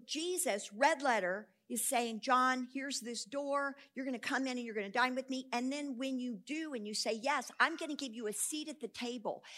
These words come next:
This seat is, the table is my seat where I am seated with the Father. So you are gonna be seated in me." So your place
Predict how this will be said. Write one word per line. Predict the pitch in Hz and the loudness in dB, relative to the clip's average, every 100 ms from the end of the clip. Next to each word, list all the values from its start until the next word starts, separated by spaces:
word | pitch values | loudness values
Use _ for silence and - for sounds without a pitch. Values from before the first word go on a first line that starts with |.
| - 277 | -8 0
This | 277 | 2
seat | - 339 349 339 | 2 2 0 -2
is, | 311 - | -2 -2
the | 262 | -4
table | 269 - 294 349 349 240 220 - - - | -6 -4 -2 0 2 2 2 -4 -8 -2
is | 277 - | 0 0
my | 240 247 262 311 339 | 0 2 4 4 2
seat | - - 214 175 - - - - | -2 -2 -4 -6 -10 -16 -6 4
where | 220 - | 6 10
I | 262 302 269 | 10 8 6
am | 254 240 | 2 0
seated | - - 311 302 277 214 196 185 _ - | 0 -2 0 -2 0 0 0 -6 _ -8
with | 269 302 - | -6 -6 -4
the | - - | -4 2
Father. | 262 269 294 208 175 175 - | 6 8 8 6 0 -2 -4
So | - - 311 320 330 | -2 4 6 6 6
you | 269 311 | 0 2
are | 277 | 4
gonna | 269 262 | 4 2
be | 254 240 | 0 -2
seated | - - 320 330 277 226 214 | -2 -2 -2 0 2 0 0
in | 269 269 262 254 | 0 2 2 2
me." | 285 202 127 - - - - - | 0 0 -2 -8 -18 -20 -20 4
So | 285 262 | 8 8
your | 247 320 381 392 - | 6 10 10 10 6
place | - 330 349 381 330 | -4 4 6 6 2